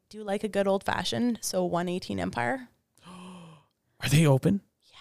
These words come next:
Speaker 2: They're still open?
Speaker 1: They should
Speaker 2: Oh,
Speaker 1: be. I haven't
Speaker 2: good.
Speaker 1: been there in a bit.
Speaker 2: I haven't been there forever, but they do
Speaker 1: But
Speaker 2: really cool
Speaker 1: they're
Speaker 2: shit.
Speaker 1: Oh my goodness.
Speaker 2: Burning the
Speaker 1: I
Speaker 2: wood at your table.
Speaker 1: Burning the wood at your table. The number of different smoke flavors they have.
Speaker 2: Yeah.
Speaker 1: The number of different bitters,
Speaker 2: The
Speaker 1: the number of
Speaker 2: combinations you could do.
Speaker 1: Yeah, you can
Speaker 2: They do really good. And I've never eaten there, but the food looks
Speaker 1: permutations.
Speaker 2: dynamite.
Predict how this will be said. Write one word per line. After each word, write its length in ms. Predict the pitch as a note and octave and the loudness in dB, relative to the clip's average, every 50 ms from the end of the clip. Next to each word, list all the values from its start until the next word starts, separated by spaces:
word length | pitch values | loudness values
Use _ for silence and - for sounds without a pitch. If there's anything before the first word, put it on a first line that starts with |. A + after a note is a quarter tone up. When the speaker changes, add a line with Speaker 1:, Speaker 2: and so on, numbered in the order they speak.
| - - _ | -20 -6 _
Speaker 2:
They're 80 | C3+ C3 | 2 4
still 180 | - - C#3 | 6 8 8
open? 160 | C3 C3+ - E3+ | 8 8 8 6
Speaker 1:
They 60 | A#2+ | 4
should 80 | B2 A#2+ | 4 4
Speaker 2:
Oh, 40 | A2+ | 2
Speaker 1:
be. 160 | - D3+ E3 | -2 -2 0
I 60 | - | 4
haven't 160 | A3+ A3+ A3 A3+ | 4 6 4 4
Speaker 2:
good. 40 | G#3+ | 2
Speaker 1:
been 100 | G3+ G3 | -2 -2
there 100 | F#3+ F3 | -2 -2
in 80 | E3+ D#3 | -4 -4
a 20 | |
bit. 200 | C3 C3 B2+ - _ | -6 -6 -8 -8 _
Speaker 2:
I 120 | - B2+ C3+ | 4 6 8
haven't 120 | C#3 C3+ | 8 8
been 100 | C3 B2+ | 8 8
there 140 | B2 A#2+ A#2 | 6 4 4
forever, 300 | - - B2+ B2 A2+ A2+ | 2 2 2 2 2 2
but 120 | A2+ A2+ A2+ | -2 0 2
they 120 | B2+ C3 | 2 4
do 180 | B2+ A#2+ A2 A2 | 4 4 2 0
Speaker 1:
But 300 | A2+ A#2 A#2+ A2+ G2 A2 | 0 -4 -4 -6 -4 -4
Speaker 2:
really 120 | A2 - | -2 -2
cool 100 | - - | 0 2
Speaker 1:
they're 160 | - - - | 2 2 2
Speaker 2:
shit. 320 | - - - F#2 D#2 - - _ _ - | 2 0 0 0 -2 -4 -6 _ _ -2
Speaker 1:
Oh 160 | F#3 F3+ E3+ | 0 0 2
my 160 | E3+ E3 D#3 | 0 0 -2
goodness. 400 | D#3 - D3+ D3+ D3 D#3+ F3 - | -4 -4 -4 -4 -4 -4 -6 -2
Speaker 2:
Burning 300 | - - C3 C3+ C#3 C3+ | 2 4 6 8 10 10
the 80 | C3+ C3 | 10 10
Speaker 1:
I 20 | B2 | 10
Speaker 2:
wood 160 | B2 B2+ B2 | 8 8 6
at 60 | A#2+ | 6
your 100 | G2 A#2 | 4 0
table. 480 | A#2+ - B2+ G2+ A2 A#2 B2+ C#3+ C#3 - _ | 0 0 2 2 4 4 4 4 2 -2 _
Speaker 1:
Burning 260 | - G3 G3 G#3+ A3+ | 2 2 2 4 4
the 80 | A#3 A3+ | 4 4
wood 140 | G#3 G#3 G#3 | 6 4 4
at 60 | E3+ | 2
your 80 | F#3 | 0
table. 300 | G3 G3 F3 E3+ E3+ F3 | -2 -2 -2 0 0 -2
The 160 | E3+ F3 F#3 F3+ | -2 -4 -8 -10
number 520 | F3 F3 F3 F#3 G3+ G#3+ A3+ A3+ G#3+ - | -6 -6 -4 -2 0 2 2 2 0 0
of 240 | - F#3 F3+ E3+ F3 | -2 -4 -6 -6 -8
different 380 | - F3+ F3+ - F3 - - - | -10 -10 -10 -10 -12 -12 -12 -12
smoke 480 | - - - - G#3 A3+ A3+ A#3 - - | -12 -14 -14 -10 -6 -6 -6 -6 -6 -12
flavors 460 | - - A#3 A#3 A3+ A#3 A#3 A3+ G#3+ | -12 -6 -4 -4 -2 -2 -2 -2 -2
they 120 | A3 G#3+ | -4 -6
have. 280 | G#3+ G#3+ G#3+ G#3 G#3+ G#3 | -4 -2 -2 -2 0 0
Speaker 2:
Yeah. 160 | C3+ B2 A2 - - - _ | 0 0 -2 -2 -10 -14 _
Speaker 1:
The 80 | G#3+ | -4
number 240 | G#3 F#3 F#3+ G#3 G#3+ | -2 0 0 2 0
of 80 | G3+ F#3+ | 0 0
different 320 | F#3+ F#3+ - D#3+ - - - _ | -2 -2 -2 -4 -4 -6 -10 _
bitters, 580 | - G3+ G#3 G#3 G#3+ G#3+ A3 G#3+ A3 A3 A3 A3 | -2 0 0 2 2 2 2 2 0 0 -2 -4
Speaker 2:
The 80 | - - | -8 -12
Speaker 1:
the 60 | - | -8
number 80 | F#3 F3+ | -2 2
of 0 | |
Speaker 2:
combinations 540 | - B2 A#2 A#2 G#2+ G#2+ A2+ - - A#2+ B2 | 2 2 4 2 2 0 0 0 0 -2 -4
you 60 | B2 | -6
could 100 | - A#2 | -6 -6
do. 180 | A#2 A2+ A#2 A#2 - | -4 -2 -2 -4 -4
Speaker 1:
Yeah, 260 | A3 A3+ B3 A#3 G#3+ | -4 0 2 2 2
you 120 | F#3+ G3 | 2 0
can 120 | G#3 A3 G#3+ | 0 0 2
Speaker 2:
They 40 | B2 | 2
do 100 | A2+ G#2+ | 2 2
really 240 | G#2+ G2+ F#2+ G#2 | 0 -2 -2 -4
good. 120 | - C3+ - - | -4 -6 2 6
And 180 | C#3+ D#3 D#3+ | 6 8 10
I've 120 | D#3+ F#3 G3 | 10 10 12
never 180 | A#3 G3 E3 | 10 10 10
eaten 140 | C#3+ D#3+ E3+ | 8 8 8
there, 100 | D3 B2+ | 6 6
but 80 | - A#2+ | 4 2
the 60 | A#2 - | 0 2
food 220 | - D#3+ E3+ C3+ | 6 6 6 6
looks 160 | A#2+ - - | 6 2 0
Speaker 1:
permutations. 380 | - - - A2 G#2+ B2 B2 A2 | 0 0 0 2 2 2 2 2
Speaker 2:
dynamite. 240 | F2+ F2 F2+ D2+ | 2 0 -2 -2